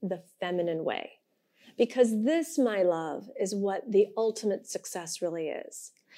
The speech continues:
It's not just accomplishing, and it's not just self-care. It's about really living in purpose.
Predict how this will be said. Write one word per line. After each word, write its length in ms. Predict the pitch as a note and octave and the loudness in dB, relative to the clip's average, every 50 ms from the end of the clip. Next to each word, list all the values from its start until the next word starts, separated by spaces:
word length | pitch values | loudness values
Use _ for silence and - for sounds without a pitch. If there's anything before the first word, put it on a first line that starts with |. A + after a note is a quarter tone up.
| - - - | -20 -16 0
It's 220 | - G#3+ G3+ - | 0 0 2 4
not 260 | A3+ A3 A#3 B3+ A#3 B3 | 4 4 4 2 0 0
just 180 | C#4+ C4+ - | 0 0 0
accomplishing, 1000 | D#4+ D4+ - - B3+ A#3+ A#3+ C4 B3+ A#3+ - B3+ A#3 A3+ A3 A3+ A3+ A3+ A#3 A#3 - - - _ - | -2 -4 -2 -2 -2 0 2 2 0 2 2 2 2 2 2 2 0 0 -2 -6 -8 -18 -20 _ -4
and 100 | F#3 F3+ | -2 -2
it's 180 | E3 - - | -2 -2 0
not 260 | G#3+ G3 G3+ A3 - | 0 0 0 0 -2
just 260 | B3 - C#4 C4 C4+ - | 0 0 0 -2 -2 -6
self-care. 920 | C#4 C4 B3+ B3+ B3+ - - - G3+ F#3+ F3+ F3 E3+ E3 E3+ F#3+ G3 - _ - - - - - | -6 -6 -6 -6 -8 -10 -8 -6 -4 -4 -4 -4 -4 -4 -6 -6 -8 -12 _ -20 -20 -20 -10 -8
It's 180 | A3 G#3 - | -6 -2 0
about 260 | G#3+ G3 F#3 F#3 - - | -2 0 0 -4 -6 -6
really 840 | A#3+ G#3 F#3+ G#3 A3 A3+ C4+ D4 D#4 D#4 D#4 D4+ D#4 D#4 D4+ D4 - - | -6 -4 -4 -2 0 2 2 2 2 2 0 -2 -2 -2 -2 -4 0 2
living 460 | - A#3+ A#3+ A3+ A3+ A3+ A3+ A3+ - | 2 4 4 2 0 -2 -2 -2 -2
in 140 | - F#3+ F3+ | -2 -4 -8
purpose. 560 | - - G3 F3 E3+ - - - - - - | -6 -4 -4 -4 -4 -6 -10 -10 -10 -12 -14